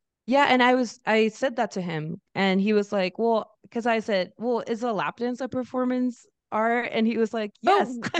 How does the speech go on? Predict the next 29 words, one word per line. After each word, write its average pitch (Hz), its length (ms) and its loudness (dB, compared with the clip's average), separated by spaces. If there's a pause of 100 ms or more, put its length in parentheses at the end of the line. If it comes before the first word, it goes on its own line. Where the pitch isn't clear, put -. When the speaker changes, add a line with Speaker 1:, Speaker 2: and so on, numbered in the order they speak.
Speaker 2:
w-, 320 180 2
Speaker 1:
I 381 100 6
Speaker 2:
but 285 40 0
when 403 160 4
Speaker 1:
think - 20 2
Speaker 2:
does 415 140 2
it - 120 6
Speaker 1:
so." - 20 4
Speaker 2:
become, 285 380 2
I 302 100 0
guess 226 140 2
Speaker 1:
And, 240 60 4
Speaker 2:
my 277 140 6
question 262 300 2
is 214 60 0
Speaker 1:
yeah. - 0 -
Speaker 2:
always, 233 180 2
like, 220 160 -2
when 247 200 0
does 240 140 -2
it 254 140 -4
become 214 440 -8
sex - 400 -6
work 285 180 0
then? 311 180 2
Because 247 200 -2
it's 226 140 -8
like, 233 220 0 (240)
if - 120 -2